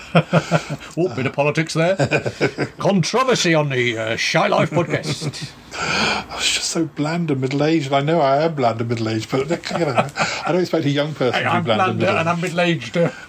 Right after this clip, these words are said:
Speaker 2: Yeah. <laughs> At least I hang out with aliens, uh,
Speaker 1: This
Speaker 2: and go
Speaker 1: is
Speaker 2: to
Speaker 1: true.
Speaker 2: Pluto for shopping.
Speaker 1: This is very true. Although maybe if she'd had her own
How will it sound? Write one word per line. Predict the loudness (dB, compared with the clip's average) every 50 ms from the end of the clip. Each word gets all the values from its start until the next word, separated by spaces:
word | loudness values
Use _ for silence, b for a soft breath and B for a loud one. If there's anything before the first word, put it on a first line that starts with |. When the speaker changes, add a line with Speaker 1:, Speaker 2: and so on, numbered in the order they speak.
| -8 -4 0
Speaker 2:
Yeah. | 0 2 2 2 0 0 -2 -4 -4 -2 -2 0 0 0 0 -2 -4 -6 -6 -4 -4 -6 -6 -4 -2
<laughs> |
At | 0 2
least | 2 2 2 4
I | 2 4
hang | 4 4 4
out | 4 4 4
with | 4 4
aliens, | 4 4 4 2 0 -2 -4 -10 -12 -12 -10 -8 -6 -2
uh, | 0 2 4 4
Speaker 1:
This | 2 2 0 2 2 4
Speaker 2:
and | 4 6
go | 4
Speaker 1:
is | 4 4
Speaker 2:
to | 2
Speaker 1:
true. | -2 -2
Speaker 2:
Pluto | 0 2 2 4 4 2 2 0
for | 0 -4
shopping. | -2 -2 -2 -2 -2 -6 -6 -6
Speaker 1:
This | -4 -4 -2
is | -2 -2 0
very | 0 2 2 2
true. | 0 -2 -4 -4 -6 -8 -8 -10 -12 -14 -6 0 4 4 6
Although | 6 6 6
maybe | 6 6 6 6 6 4
if | 4 2
she'd | 0 2 4
had | 4 4 4
her | 2 2
own | 0 0 -2 -4 -6